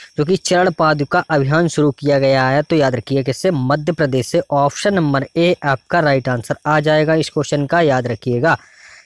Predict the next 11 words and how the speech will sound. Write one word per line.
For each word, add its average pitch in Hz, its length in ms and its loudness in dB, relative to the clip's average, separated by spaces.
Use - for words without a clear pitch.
चलिए 202 260 2
नेक्स्ट 196 200 0
क्वेश्चन 202 260 0
देखेंगे 196 340 0
दोस्तों, 185 300 -2
क्या 151 160 0
देखिएगा, 147 400 0
निम्न 208 320 2
में 208 120 2
से 214 160 -2
किस - 320 -2